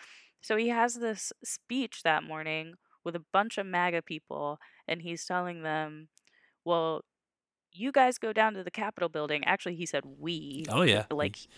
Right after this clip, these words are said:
Speaker 1: he was gonna go
Speaker 2: Oh,
Speaker 1: with
Speaker 2: he
Speaker 1: them.
Speaker 2: specifically said, "I'll be with you."
Speaker 1: Yeah, he did. And he did not. But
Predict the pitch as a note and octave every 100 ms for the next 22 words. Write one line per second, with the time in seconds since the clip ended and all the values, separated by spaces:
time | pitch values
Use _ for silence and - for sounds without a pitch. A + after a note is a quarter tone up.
0 | - D3+ D3 D#3 C#3+ C3 C3 C#3+ D#3+ -
1 | C3+ - C#3 C#3+ - - A#2+ G#2+ A2 G#2
2 | G2+ G#2+ - E2+ G2 - _ _ _ _
3 | _ _ _ - - - G3 F3+ C3+ -
4 | F#3 G3 D3+ - - - - - - F3
5 | D#3+ D#3+ D#3 - _ _ _ _ _ _
6 | - F3+ E3 D#3+ C3 A#2 B1+ - - -
7 | F3 E3+ F3 D#3 D3+